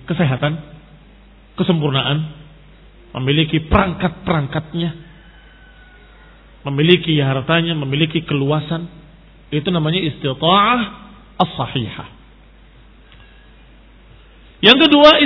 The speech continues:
istita'atul haqiqiyah, kemampuan hakiki. Kemampuan hakiki inilah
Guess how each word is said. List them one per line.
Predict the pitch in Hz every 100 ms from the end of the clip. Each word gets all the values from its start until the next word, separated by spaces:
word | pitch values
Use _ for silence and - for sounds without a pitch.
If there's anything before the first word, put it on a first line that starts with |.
| 214
istita'atul | 269 254 262 262 285 - 247
haqiqiyah, | - 240 - 240 233 311 277 165 - - - - - - - - - - - - - -
kemampuan | 226 254 262 254 254 285 294 247
hakiki. | 214 175 254 349 320 - 180 - - - - - - - - - - - - - -
Kemampuan | 180 202 190 226
hakiki | 220 196 214 240 240 233 233 233
inilah | 311 311 254 - -